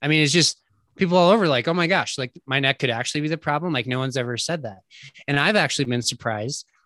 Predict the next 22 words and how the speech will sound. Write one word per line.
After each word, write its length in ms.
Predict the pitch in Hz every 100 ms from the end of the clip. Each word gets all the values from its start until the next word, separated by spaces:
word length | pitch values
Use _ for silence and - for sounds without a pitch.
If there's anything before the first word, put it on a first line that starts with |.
| _ _ 131
because 580 | 147 156 147 127 - - _ _ _
I, 80 | - - _ -
I, 360 | 175 208 131 - _
I, 200 | - 151 160
it's, 280 | 165 156 - -
it's 240 | 147 - -
such 280 | - 175
an 120 | 190 143
easy 440 | 139 147 143 131
sort 240 | - 123
of 180 | 117 104 _ _ _
concept 540 | - 120 131 123 117 -
to 140 | 127
understand. 720 | 120 113 - 127 113 101 135
And, 160 | 117 127
and 160 | 147
it, 180 | 147 139
to 100 | 139
me, 120 | 147
it's 120 | 220
very 220 | - 123 113
intuitive. 580 | 107 135 151 107 101